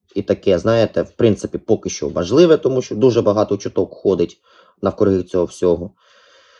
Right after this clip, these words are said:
Дякую вам за перегляд цього відео. Бережіть себе, мирного вам неба.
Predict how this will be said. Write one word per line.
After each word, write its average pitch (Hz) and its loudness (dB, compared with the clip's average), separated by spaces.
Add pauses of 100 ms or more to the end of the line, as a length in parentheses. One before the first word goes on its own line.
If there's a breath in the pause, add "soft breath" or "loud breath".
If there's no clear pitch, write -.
(720 soft breath)
Дякую 123 6
вам 87 2 (280 loud breath)
за 98 2
перегляд 101 4
цього 98 2
відео. 139 2 (200 soft breath)
Бережіть 110 4
себе, 120 2 (180)
мирного 110 4
вам 87 -2
неба. 120 2